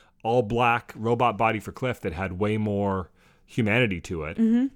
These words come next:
Speaker 1: but it was all part of a long plan to, like, then kill Cliff and take that body or something. So,
Speaker 2: Jeez.
Speaker 1: but I, I'm not sure they're gonna go that dark with him here.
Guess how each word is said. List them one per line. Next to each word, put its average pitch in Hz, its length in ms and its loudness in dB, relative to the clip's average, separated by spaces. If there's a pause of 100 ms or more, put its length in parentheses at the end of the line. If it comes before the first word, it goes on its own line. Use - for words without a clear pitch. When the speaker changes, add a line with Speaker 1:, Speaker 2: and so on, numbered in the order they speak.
Speaker 1:
but 98 200 0
it - 20 -2
was 98 160 -4
all 101 140 0
part 101 240 -2
of 87 80 -6
a 95 40 -2
long 101 380 -2
plan 98 420 -2
to, 101 100 -6
like, 90 360 -4
then 92 180 -2
kill 107 280 0
Cliff 95 260 -2
and 82 100 -4
take 135 200 0
that - 160 -2
body - 280 -12
or - 60 -10
something. - 360 -12
So, 85 320 -2
Speaker 2:
Jeez. 185 580 -2
Speaker 1:
but 110 100 0
I, 107 120 2
I'm 113 140 -2
not 127 160 0
sure 123 120 0
they're 107 80 0
gonna 101 180 0
go 95 180 0
that 87 160 -2
dark 82 240 -2
with 78 140 -8
him 80 100 -8
here. 76 200 -10